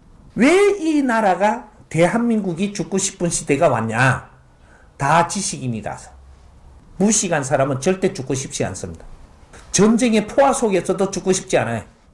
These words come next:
살라고 노력을 하는 게 무식한 사람들이고, 지식인들이 갈 길을 모르면 죽고 싶어지는 겁니다. 지식을 배울 때 하고 지식을 다 배워갖고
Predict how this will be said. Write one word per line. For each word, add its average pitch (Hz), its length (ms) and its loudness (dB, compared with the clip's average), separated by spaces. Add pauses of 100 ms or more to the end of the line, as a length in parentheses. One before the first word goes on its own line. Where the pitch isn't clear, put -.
(800)
살라고 254 560 2
노력을 180 420 0
하는 139 200 -4
게 165 100 -2
무식한 180 400 -2
사람들이고, 110 800 -4 (760)
지식인들이 220 1500 0 (600)
갈 180 340 2
길을 320 320 2
모르면 214 560 4
죽고 - 240 -4
싶어지는 127 580 -2
겁니다. 76 400 -18 (920)
지식을 285 640 0
배울 370 380 4
때 214 100 4
하고 147 460 -2 (640)
지식을 320 560 0
다 175 240 0
배워갖고 262 840 2